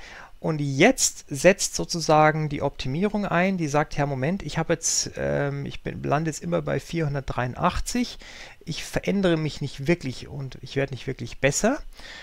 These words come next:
Und dann wird einfach diese, diese, dieser Spread einfach hochgefahren. Ja? Und jetzt sind wir wieder weitergekommen und dann wird mein,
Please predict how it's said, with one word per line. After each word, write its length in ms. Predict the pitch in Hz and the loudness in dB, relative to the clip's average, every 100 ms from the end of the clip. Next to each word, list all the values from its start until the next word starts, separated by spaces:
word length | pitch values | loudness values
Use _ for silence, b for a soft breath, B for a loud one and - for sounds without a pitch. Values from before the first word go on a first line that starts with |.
| B - | B -6
Und 500 | - 165 165 170 - | 2 4 4 0 4
dann 300 | 147 147 - - | 6 6 0 -8
wird 400 | 160 143 165 - | -8 0 0 2
einfach 320 | 151 147 147 | -2 -2 -4
diese, 640 | - 147 131 131 123 123 120 B B - | -4 -4 2 4 6 4 0 B B -12
diese, 480 | 123 - 127 123 127 | -8 -4 -4 -2 -4
dieser 260 | - 135 | -6 -4
Spread 380 | 131 - - 143 | -2 0 4 4
einfach 320 | - 120 120 | 2 -4 -4
hochgefahren. 680 | 131 123 - - - - 147 - - | -8 -10 -12 -8 -8 -8 -16 -20 -10
Ja? 220 | 127 147 180 B B B | -4 -4 -4 B B B
Und 240 | - 139 135 | -6 -2 0
jetzt 200 | 139 - | 0 0
sind 120 | 156 | 0
wir 100 | 143 | 2
wieder 180 | 127 113 | 2 6
weitergekommen 800 | 135 240 208 196 185 180 185 165 | 6 6 2 0 2 4 2 0
und 120 | 147 | 0
dann 260 | 139 131 | 0 0
wird 340 | 131 139 - - | -2 -4 -4 -6
mein, 380 | 127 123 127 | -6 -6 -8